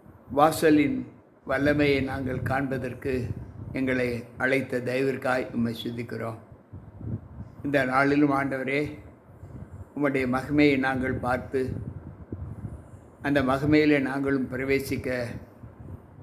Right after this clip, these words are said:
வந்திருக்கின்ற எங்கள் ஒவ்வொருவரையும் உம்முடைய கரத்தில் ஒப்புக் கொடுக்கிறோம். ஏற்று எங்களை பலப்படுத்தும். இந்த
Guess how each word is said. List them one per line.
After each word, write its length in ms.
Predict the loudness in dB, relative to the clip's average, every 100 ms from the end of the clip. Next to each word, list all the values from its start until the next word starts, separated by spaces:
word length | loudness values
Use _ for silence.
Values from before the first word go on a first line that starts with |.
| -20 -8
வந்திருக்கின்ற 540 | -2 2 2 2 0 0
எங்கள் 300 | 0 0 0
ஒவ்வொருவரையும் 760 | 0 2 2 2 0 0 -2
உம்முடைய 320 | 0 0 -2 -2
கரத்தில் 440 | -2 -2 -2 -2
ஒப்புக் 360 | -2 -4 -6 -6
கொடுக்கிறோம். 420 | -8 -6 -6 -6 -10 -12 -14 -16 -16 -20 -20 -20 -20 -4
ஏற்று 540 | 0 2 2 0 0 -4 -8 -16 -6
எங்களை 300 | -2 0 0
பலப்படுத்தும். 720 | -2 -2 -4 -6 -6 -8 -10 -12 -20 -18 -18 -18 -14 -12 -12 -14 -14 -16 -16 -18 -20 -6
இந்த 480 | -2 2 2 0